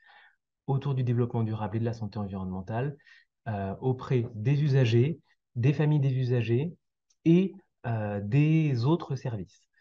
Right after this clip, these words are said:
Euh, ça a donné, euh, c'était un temps, euh, vraiment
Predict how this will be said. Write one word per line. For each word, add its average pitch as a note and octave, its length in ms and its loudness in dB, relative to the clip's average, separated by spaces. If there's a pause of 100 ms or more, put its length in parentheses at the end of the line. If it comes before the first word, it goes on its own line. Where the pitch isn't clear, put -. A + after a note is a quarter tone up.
(220)
Euh, G2 340 -4
ça C3 180 -2
a B2+ 60 2
donné, B2+ 500 2
euh, G#2 140 -2
c'était G2 220 -6
un A2 160 0
temps, C3 500 0
euh, G2+ 260 -4
vraiment B2+ 420 -2